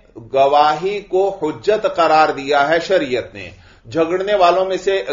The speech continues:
अगर आदमी अपने मसले पर दो गवाह पेश कर देगा, तो काजी उसके हक में फैसला कर देगा। मालूम हुआ, ये गवाह किस लिए पेश किए जाते हैं? झगड़े को खत्म करने के लिए।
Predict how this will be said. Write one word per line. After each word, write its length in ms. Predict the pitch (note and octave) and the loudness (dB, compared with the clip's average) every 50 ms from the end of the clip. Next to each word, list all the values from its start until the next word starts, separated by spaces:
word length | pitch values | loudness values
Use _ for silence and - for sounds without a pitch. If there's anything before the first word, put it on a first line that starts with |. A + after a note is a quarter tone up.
| D3+ C#3+ - - | -6 -6 -6 -6
अगर 320 | C#3 D3+ D#3 D3 E3 E3 D#3+ | -4 -2 0 2 2 4 6
आदमी 340 | D3+ D3+ D3+ D3+ E3 G3 G3+ | 6 6 6 4 0 -6 -4
अपने 300 | - D#3 - - E3+ D#3 | -4 -6 -4 -6 -6 -4
मसले 380 | D#3 D3+ D3 - F3+ F3 F3+ | -4 -4 -2 0 4 4 4
पर 160 | F3+ F3+ F#3+ | 6 4 2
दो 260 | F#3 D#3+ D#3 E3 F3 E3+ | 0 0 0 0 0 2
गवाह 400 | - - C#3+ C#3 D3 E3+ F#3 F3+ | 4 4 4 6 6 4 2 0
पेश 380 | - - F3+ E3+ E3+ E3 - - | -2 -2 -2 -2 -2 -4 -8 -4
कर 280 | - G3+ G3+ G#3+ G#3+ | 0 2 2 2 2
देगा, 480 | F#3+ E3+ E3+ D3+ C3 B2 C3 B2+ B2+ B2+ - - - - - - | 0 0 0 0 0 2 4 4 4 4 2 -2 -8 -16 -10 -8
तो 80 | D#3+ | -8
काजी 420 | D#3 - - D3 D3 D3 D3 E3 F3+ | -4 0 4 4 4 4 4 2 -2
उसके 240 | D#3+ - - - D#3+ | -6 -6 -6 -6 -8
हक 280 | D#3 - - B2 - - | -4 -2 -2 -4 -2 -4
में 160 | C3 C#3 D3 | -8 -8 -10
फैसला 420 | D3 - F3+ F3 D#3 - - A#2+ G2+ | -6 -4 -2 -2 -2 -2 -2 -2 -2
कर 260 | - - G#2 G2 F#2+ | -2 -2 -4 -6 -6
देगा। 640 | F#2 G2 F#2+ F#2 G2 F#2+ F2+ E2+ - F#2 E2 E2+ - - | -6 -8 -8 -6 -6 -6 -6 -6 -8 -14 -20 -20 -8 -2
मालूम 360 | A#2 C#3+ D3+ E3+ G3 G#3 G#3+ | 2 2 4 4 2 0 0
हुआ, 220 | F#3+ F#3 F#3+ G3+ | -2 2 4 4
ये 160 | G3 F#3+ F#3+ E3+ | 4 4 2 0
गवाह 380 | B2+ - - D3 F3 F#3+ F#3+ | 0 2 2 4 4 4 2
किस 280 | F#3+ - G#3 F#3 - G3 | 0 -2 -6 -6 -4 0
लिए 120 | G#3 A3+ | 2 2
पेश 320 | A3+ A3+ G#3+ G#3 G3+ G3+ - | 2 4 4 2 2 2 -2
किए 240 | - G3+ G3 F#3 | -2 0 0 2
जाते 360 | E3+ F3 E3 D3+ - - C#3+ C3 | 2 2 0 0 0 -4 -6 -6
हैं? 400 | A2+ A#2 G#2+ F#2 F2+ - - _ _ _ _ G#2 | -6 -8 -10 -12 -12 -16 -20 _ _ _ _ -10
झगड़े 500 | G#2 D3 E3 D#3+ D#3+ D#3 F3 F#3 G3 F#3+ | -2 0 0 2 2 2 4 4 4 4
को 180 | F#3+ G3 G#3 G#3+ | 4 2 0 0
खत्म 360 | G#3+ - A#3+ A3+ A#3 B3 B3 | 2 2 2 4 4 4 2
करने 440 | A#3+ A3+ A3+ A3 G#3 G3+ G3+ G3 F#3+ | 2 4 4 4 4 2 0 -2 -2
के 200 | F#3+ F3+ E3+ D#3 | -2 -2 -4 -2
लिए। 340 | C#3 C3+ B2+ B2 A#2 G#2+ | -4 -2 -2 -2 -2 -2